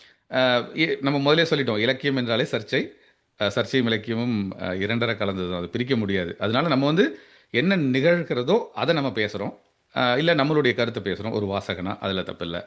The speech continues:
அ, ஒரு நிகழ்ச்சியோட நான் இந்த, என்னை பாதிச்ச ஒரு நிகழ்ச்சியோட ஆரம்பிக்கலாம்னு நினைக்கிறேன். பாலா, பாலா வந்துட்டாரு. வணக்கம் பாலா.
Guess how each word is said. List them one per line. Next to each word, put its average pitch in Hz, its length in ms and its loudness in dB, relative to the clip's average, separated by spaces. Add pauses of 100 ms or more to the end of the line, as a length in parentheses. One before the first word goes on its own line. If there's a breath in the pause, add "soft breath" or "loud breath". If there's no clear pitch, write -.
(640 soft breath)
அ, 98 340 0
ஒரு 151 580 2
நிகழ்ச்சியோட 175 460 4
நான் 127 240 2
இந்த, 104 500 -2 (120)
என்னை 113 180 -2
பாதிச்ச 147 320 2
ஒரு 131 140 4
நிகழ்ச்சியோட 120 380 2
ஆரம்பிக்கலாம்னு 110 440 0
நினைக்கிறேன். 104 400 -2
பாலா, 107 200 2
பாலா 107 220 0
வந்துட்டாரு. 98 320 0
வணக்கம் 104 460 0
பாலா. 92 220 -2